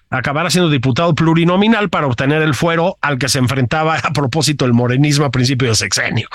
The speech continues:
Entonces, ha sido una cosa verdaderamente nefasta verlo, eh, circular por ahí, y será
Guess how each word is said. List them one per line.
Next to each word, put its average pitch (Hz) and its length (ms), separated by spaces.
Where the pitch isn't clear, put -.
Entonces, 208 540
ha 220 120
sido 254 180
una 220 160
cosa 208 260
verdaderamente 180 680
nefasta 151 560
verlo, 123 760
eh, 113 240
circular 160 540
por 208 180
ahí, 285 320
y 190 180
será 202 760